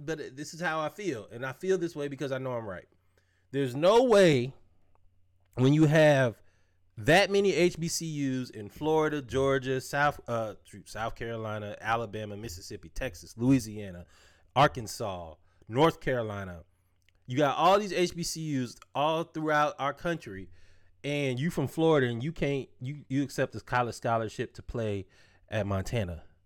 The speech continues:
or Wyoming. Instead of accepting a scholarship to go to famu, Bethune-Cookman, or one of these H B C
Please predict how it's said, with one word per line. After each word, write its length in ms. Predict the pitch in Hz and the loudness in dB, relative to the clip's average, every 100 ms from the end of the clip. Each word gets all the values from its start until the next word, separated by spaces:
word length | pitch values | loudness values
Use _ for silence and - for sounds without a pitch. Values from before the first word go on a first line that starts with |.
| _ _ _ - | _ _ _ -4
or 120 | 104 | 0
Wyoming. 600 | 104 101 113 107 82 78 _ _ _ _ _ _ _ _ _ _ _ _ | 0 0 -4 -8 -12 -20 _ _ _ _ _ _ _ _ _ _ _ _
Instead 340 | 120 - 131 117 | -8 -4 0 0
of 100 | 104 | -2
accepting 420 | - 120 107 104 | -4 -6 -4 -8
a 40 | |
scholarship 460 | - 113 107 - 92 | -4 -2 -2 -6 -12
to 60 | |
go 120 | 104 101 | -6 -6
to 60 | |
famu, 500 | 95 117 107 98 95 | -6 -6 -6 -6 -10
Bethune-Cookman, 840 | 85 - 98 92 113 - 90 87 87 | -10 -12 -12 -10 -10 -10 -14 -16 -10
or 100 | 101 | -6
one 180 | 98 107 | -4 -6
of 80 | 92 | -8
these 160 | 95 | -10
H 220 | 101 95 | -10 -12
B 80 | - | -14
C 200 | 87 95 | -14 -14